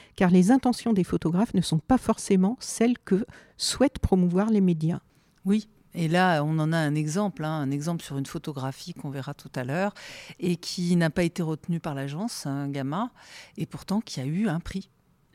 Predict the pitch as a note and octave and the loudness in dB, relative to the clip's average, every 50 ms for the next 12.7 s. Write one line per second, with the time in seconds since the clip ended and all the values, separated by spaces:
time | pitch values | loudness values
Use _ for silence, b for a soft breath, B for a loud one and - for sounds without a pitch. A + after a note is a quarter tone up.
0 | D3+ D#3+ - - C#3 B2+ C3 B2+ - - - G3+ F3+ - - - - - _ _ | -20 -12 -8 -8 -6 -6 -8 -8 -6 -6 -4 -4 -4 -6 -8 -10 -10 -12 _ _
1 | _ _ - - D#3+ D3 - - F3 - - F3+ D#3 D#3 D#3 C#3+ C#3+ C3+ C#3 E3+ | _ _ -10 -10 -10 -10 -8 -8 -8 -6 -6 -6 -6 -6 -6 -6 -6 -4 -4 -4
2 | G3+ G#3+ F#3+ D#3 D#3 - - G#3 F3+ D3 - - - D3 C#3 B2+ - - - A3 | -4 -4 -6 -8 -10 -8 -8 -8 -8 -8 -12 -12 -10 -10 -10 -10 -10 -8 -6 -4
3 | A#3 G3+ D#3 C3 B2+ - _ _ _ _ - C#3 C3 C3+ - - - D#3 E3 - | -4 -2 -4 -4 -6 -10 _ _ _ _ -12 -12 -12 -10 -12 -12 -12 -12 -12 -14
4 | - - - - - - - _ _ - - F3+ G3 G3 G#3 A#3 G#3+ - G#3 - | -14 -18 -20 -20 -20 -20 -20 _ _ 0 4 6 6 8 8 8 8 6 4 4
5 | - - - - A3+ - - C4+ C#4+ G#3 F3 E3 E3 - - - F#3 F3 E3 E3 | 4 2 2 0 -2 0 2 2 4 4 4 2 0 -2 -2 -2 -2 0 0 0
6 | D#3+ D#3 - F#3 G3 G3 F#3 - G#3+ G3 - - F#3+ - - A#3 B3+ - A3+ - | 0 0 2 2 2 2 0 0 -2 -2 -2 -4 -8 -4 -2 -2 0 0 -2 -2
7 | - D4 - - _ _ _ - - G3 G3+ F#3+ - - _ _ _ - F#3 - | -2 -4 -4 -6 _ _ _ -8 -2 0 0 0 0 -4 _ _ _ -6 -6 -2
8 | - A3+ A3+ A3+ G3+ A#3+ B3 G3 F3 E3+ D#3+ D#3 D#3 D3 D#3 D3 D3 F3+ A3+ A#3 | 0 2 2 2 2 0 -2 0 -2 -2 -2 -2 -2 -2 -4 -2 -2 -2 -2 -2
9 | A3+ A#3+ A3 - - D#3 C#3+ - D3 F#3 C4 - _ _ _ _ _ _ _ - | -2 -4 -4 -2 -4 -4 -2 -4 -6 -8 -8 -12 _ _ _ _ _ _ _ -12
10 | - E3 D#3+ D3 D3 D3+ D3+ - - - G3+ F#3+ - - G#3 F#3 F3 F#3 F#3+ F#3+ | -6 -4 -4 -2 -2 -4 -4 -6 -4 -2 -2 -4 -2 -4 -4 -2 0 2 2 2
11 | F3+ D#3 D3+ D3+ E3 E3+ - F3 D#3+ D#3+ D#3+ D#3+ D#3+ D#3 D3+ C3+ B2+ C3 B2 - | 0 0 0 0 0 -2 -2 -2 -2 -2 -2 -2 -2 -2 -2 -2 -4 -6 -8 -6
12 | - F3 D3+ - C#3 C#3+ D3 D3+ - - - - - - | -4 -4 -4 -4 -4 -4 -4 -4 -4 -6 -10 -10 -12 -16